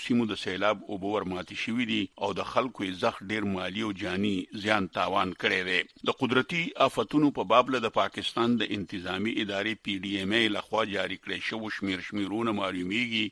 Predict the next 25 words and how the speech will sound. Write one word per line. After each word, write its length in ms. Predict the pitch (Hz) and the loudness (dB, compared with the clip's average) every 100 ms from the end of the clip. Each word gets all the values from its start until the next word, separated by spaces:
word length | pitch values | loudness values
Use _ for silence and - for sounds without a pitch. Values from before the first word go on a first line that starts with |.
| - | -4
چې 160 | 117 104 | 0 0
بلوچستان 680 | 104 101 101 - 123 127 - | 0 -2 -4 2 4 4 2
کې 100 | 117 | -4
په 160 | 101 - | -6 -2
شرق 240 | 117 120 - 101 | -2 -2 0 2
بارانونو 500 | 95 98 113 117 110 | 2 2 2 2 0
او 120 | 107 101 98 | -4 -6 -4
سیلابونو 500 | 92 90 104 117 104 | -4 -4 0 -2 -2
کې 80 | 107 | -6
تر 160 | 95 101 | -4 -4
اوسه 200 | 110 98 - | -4 -6 -4
پورې 500 | 113 113 107 - 101 117 | -2 0 -2 -4 0 2
یو 100 | 123 - | 2 0
سل 180 | 123 127 | -2 -2
اووه 320 | - 101 120 | -4 -2 0
ویشت 320 | 127 - - 107 | 0 -2 -4 -4
کسان 360 | 110 110 104 98 | 2 2 2 0
لاهو 200 | 92 92 - | -2 -4 -4
شوي 220 | 123 120 | -2 -2
دي 100 | 120 | -4
چې 120 | 110 104 - | -4 -8 -4
پنځه 340 | 95 98 120 107 | -4 -4 -4 -4
څلوېښت 380 | 98 113 110 _ | -2 -4 -6 _
پکې 180 | 98 - | -8 -4
نارینه، 480 | 92 90 92 101 | -2 -2 -2 2